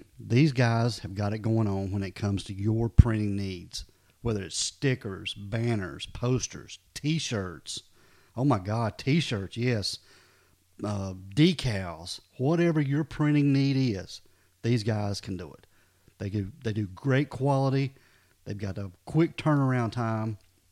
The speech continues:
Our latest stickers we had done for the Crack House Chronicles, they did 'em for us.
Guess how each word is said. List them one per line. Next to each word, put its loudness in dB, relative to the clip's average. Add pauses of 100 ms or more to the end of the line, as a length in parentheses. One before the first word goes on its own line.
(840)
Our 0
latest 4
stickers 2
we 2
had 2
done 4
for -10
the -4 (520)
Crack -2
House 2
Chronicles, 2 (400)
they 2
did 8
'em 4
for 4
us. -2